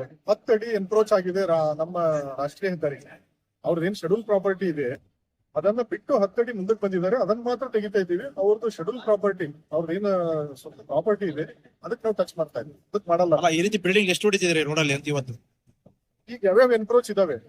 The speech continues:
Speaker 2: ಹಾ, ಹಾ.
Speaker 1: ಇನ್ನೊಂದು ಜ್ಯುವೆಲ್ಲರಿ ಇದೆ ಭವಾನಿ ಹೋಟೆಲ್ ಪಕ್ಕಕ್ಕೆ, ಆಮೇಲೆ ಶಿವನಘಟ್ಟ ಸರ್ಕಲ್ ವರೆಗೆ. ಅವ್ರೆಲ್ಲ ಏನ್ ಹೇಳಿದ್ದಾರೆ, ನಾವು ತಾವಾಗೆ ತೆರವುಗೊಳಿಸ್ತೀವಿ ಸರ್ ಅಂತ ಹೇಳಿದ್ದಾರೆ, ತೆರವುಗೊಳಿಸ್ತಾ ಇದ್ದಾರೆ. ಇದನ್ನ ಇವತ್ತು ಸಾಯಂಕಾಲವರೆಗೆ ಮಾನಿಟರ್ ಮಾಡ್ತೀವಿ.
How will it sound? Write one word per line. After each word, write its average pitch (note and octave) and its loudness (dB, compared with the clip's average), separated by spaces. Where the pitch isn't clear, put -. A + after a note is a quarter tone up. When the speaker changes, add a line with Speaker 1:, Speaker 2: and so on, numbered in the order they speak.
Speaker 2:
ಹಾ, B2 -6
ಹಾ. G#2+ -14
Speaker 1:
ಇನ್ನೊಂದು G3 0
ಜ್ಯುವೆಲ್ಲರಿ G3 4
ಇದೆ G3+ 2
ಭವಾನಿ F3+ 0
ಹೋಟೆಲ್ E3+ -4
ಪಕ್ಕಕ್ಕೆ, E3 -6
ಆಮೇಲೆ F#3 0
ಶಿವನಘಟ್ಟ F#3+ 0
ಸರ್ಕಲ್ F#3 -6
ವರೆಗೆ. F3+ -6
ಅವ್ರೆಲ್ಲ G#3+ 4
ಏನ್ G#3+ 0
ಹೇಳಿದ್ದಾರೆ, G3+ -2
ನಾವು G3 2
ತಾವಾಗೆ G#3 0
ತೆರವುಗೊಳಿಸ್ತೀವಿ G3+ 0
ಸರ್ G3 -2
ಅಂತ F#3 -6
ಹೇಳಿದ್ದಾರೆ, F3+ -2
ತೆರವುಗೊಳಿಸ್ತಾ G3 -2
ಇದ್ದಾರೆ. D#3+ -2
ಇದನ್ನ G#3+ 0
ಇವತ್ತು G#3+ 2
ಸಾಯಂಕಾಲವರೆಗೆ G3+ -2
ಮಾನಿಟರ್ F#3+ -2
ಮಾಡ್ತೀವಿ. E3+ -8